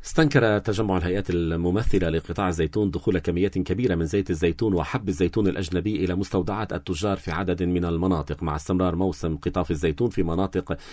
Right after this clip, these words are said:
زراعته الأساسية. وناشد وزير الزراعة في حكومة تصريف الأعمال عباس الحاج حسن وقائد الجيش العماد جوزيف عون وإدارة الجمارك والقوى الأمنية وقف دخول كميات زيت الزيتون وحب الزيتون تنفيذاً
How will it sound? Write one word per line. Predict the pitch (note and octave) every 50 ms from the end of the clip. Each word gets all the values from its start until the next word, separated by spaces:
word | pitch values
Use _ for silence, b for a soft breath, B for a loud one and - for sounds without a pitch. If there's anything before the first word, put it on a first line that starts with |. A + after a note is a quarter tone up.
| B B -
زراعته | F2+ D#2 G#2+ A2+ F#2+ G2 F2+ D#2+ D#2 F#2+ F#2 - G2+ F2+ F2+ F#2 F#2 F#2 F2+ B B B B B B - -
الأساسية. | G2+ F#2+ F#2 - - F#2+ - - F#2 E2+ D2+ - D2 C2+ C#2+ D2+ C#2+ C#2 b b b b -
وناشد | D#2+ D#2+ D#2 D2+ D#2 G2 G2 - F#2 E2 D2+
وزير | D#2+ D#2 D#2 D2+ D#2 D2+ - F#2+ F2 D#2+ D#2+ E2 D2 D2 - -
الزراعة | F#2 E2 - E2+ D#2+ F#2 A#2+ C3 D#3
في | - - D#2+
حكومة | - - F#2 F2 E2
تصريف | - D#2+ - B2+ - -
الأعمال | F#2+ E2 D#2+ G2 A#2 G#2 D2+
عباس | B1+ C2 D2 D#2 -
الحاج | C#2+ C2+ - D#2 D2 -
حسن | - F#2+ - - A#2 A2
وقائد | F2+ B1+ B1 - - - F2+ D#2+ F2 D#2+ D#2
الجيش | E2 D#2+ D2 C#2+ - A#2+ B2+ - -
العماد | C2 C2 C#2+ E2 D2+
جوزيف | C#2+ D#2 D2 D#2 D#2+ C#2+ C#2+
عون | D#2 G2+ A2 G#2
وإدارة | F2 D#2+ - - F2 - A#2+ C#3+ C#3 C3 A2+ A#2+
الجمارك | A#2+ A#2 G2 A2+ G#2+ F#2 D2+ D2 D#2 - -
والقوى | D#2 C2+ C#2+ - A2 G#2+ F#2
الأمنية | E2+ D#2 G#2+ A#2 A2+ B2 B2 B2+ B B B B B B
وقف | B2+ D3+ D3+ - - -
دخول | D#3+ D#3+ E3+ - - C3+ F#2+
كميات | - - F#2 E2+ E2+ F#2+ A2+ G2+ E2+ D#2 - -
زيت | - A2+ A#2+ A#2+ -
الزيتون | G2+ D#2+ G2 F#2 - F2+ D#2+ D2+
وحب | D2 - - A2+ G#2+
الزيتون | G2 F2+ G#2 G2 - A2+ A2 F#2
تنفيذاً | - F2+ E2+ - G#2 F#2 G2 F#2 F2+ F2+